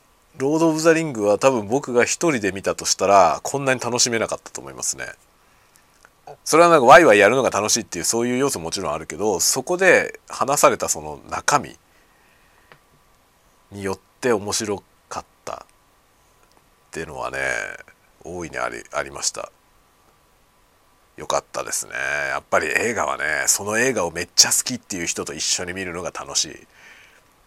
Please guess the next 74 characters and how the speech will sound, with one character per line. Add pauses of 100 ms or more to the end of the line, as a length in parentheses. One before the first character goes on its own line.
(300)
特
に
自
分
が
よ
く
わ
か
ん
な
い
や
つ、 (260)
何
が
面
白
い
の
か
よ
く
わ
か
ん
な
い
な
と
思
っ
て
る
映
画
は、 (360)
そ
の
映
画
超
好
き
っ
て
言
っ
て
る
人
と
一
緒
に
見
る
機
会
を
作
る
の
が
一
番
多
分
い
い
だ
ろ
う
ね。